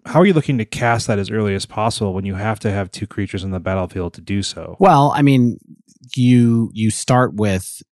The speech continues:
Speaker 2: if you have Stitcher Supplier is a, is a big one, right? Because you can mill a Gravecrawler away and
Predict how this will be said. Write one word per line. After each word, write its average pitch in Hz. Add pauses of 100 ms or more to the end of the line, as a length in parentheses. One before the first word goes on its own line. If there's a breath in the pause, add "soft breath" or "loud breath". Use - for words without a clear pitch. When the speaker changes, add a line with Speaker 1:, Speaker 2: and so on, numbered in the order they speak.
(100)
Speaker 2:
if 139
you 123
have 120
Stitcher 113
Supplier 78
is 80
a, 80 (180)
is 87
a 76
big 78
one, 73
right? 78
Because 101
you 107
can 113
mill 110
a 90
Gravecrawler 90 (380 soft breath)
away 92 (420)
and 95